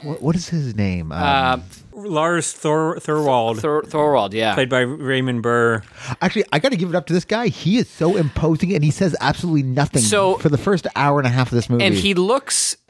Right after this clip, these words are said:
Speaker 2: an inside joke, he's got the, the white hair kind of, like, s-,
Speaker 1: Mm-hmm.
Speaker 2: slick back. He's smoking all the time. He's
Speaker 1: His
Speaker 2: in that suit.
Speaker 1: eyes are intense.
Speaker 2: He's dressed like David O. Selznick.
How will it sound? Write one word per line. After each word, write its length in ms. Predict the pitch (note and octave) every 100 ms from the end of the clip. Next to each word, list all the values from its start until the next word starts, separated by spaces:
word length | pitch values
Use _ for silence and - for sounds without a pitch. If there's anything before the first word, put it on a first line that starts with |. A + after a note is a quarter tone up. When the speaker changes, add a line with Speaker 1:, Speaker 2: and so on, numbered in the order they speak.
| -
Speaker 2:
an 140 | F3 F3+
inside 420 | B3 - G3+ C#3
joke, 420 | C3+ C3 - - _ _ _ _ _
he's 240 | G3 F3
got 180 | G#3 G3
the, 240 | F#3+ F3
the 120 | F3 D#3
white 260 | D3 F3+
hair 460 | - F3 E3 E3 E3
kind 280 | - E3 D3+
of, 180 | C#3 C#3
like, 240 | C#3 B2+
s-, 260 | - - C3
Speaker 1:
Mm-hmm. 180 | A#2 B2
Speaker 2:
slick 300 | F#2 E3 -
back. 360 | D3 C#3+ C#3
He's 140 | D3+ -
smoking 520 | - D#3+ E3 F3+ D#3+
all 160 | D3+
the 120 | D3 C#3+
time. 360 | D#3 D3 D3+
He's 160 | F#3 G#3+
Speaker 1:
His 40 |
Speaker 2:
in 100 | E3
that 160 | E3+ -
suit. 80 | C3
Speaker 1:
eyes 480 | D3+ F3+ C#3 G#2+ G#2
are 160 | A2+ B2
intense. 800 | A2+ G#2 - - D3+ G#2+ - -
Speaker 2:
He's 400 | F#3+ F#3+ E3+ - -
dressed 520 | C#3+ C#3+ F3+ A3+ - F3+
like 220 | E3 B2+
David 300 | E3+ E3+ D#3+
O. 60 |
Selznick. 640 | D3+ - D3+ D3 B2 G2